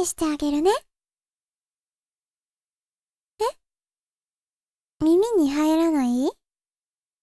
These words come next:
うん。こうやって、光を圧縮して、小さくすればいいんだよ。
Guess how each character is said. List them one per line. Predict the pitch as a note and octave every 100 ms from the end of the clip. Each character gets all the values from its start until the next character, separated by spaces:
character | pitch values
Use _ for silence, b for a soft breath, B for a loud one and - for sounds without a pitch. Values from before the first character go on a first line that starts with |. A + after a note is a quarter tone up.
| _ _ _ _ _ -
う |
ん。 | C4+ - _ _ _ _ _ _ _ _ _ _ _ _ _ _
こ | - C#4 C#4
う |
や | C4+ C4+
っ | _ _
て、 | F#4+ F#4+ D4+ A#3+ _ _ _ -
光 | - B3+ B3+ B3
を | G#3+ G3+
圧 | G3+ - -
縮 | A3+
し | A3 -
て、 | C4 A#3+ - _ _ _ _ _ _ _ -
小 | - G4+
さ | - F#4
く | -
す | -
れ | B3 A#3+
ば | A#3
い |
い | A#3
ん | A#3
だ | A3+
よ。 | C4 C5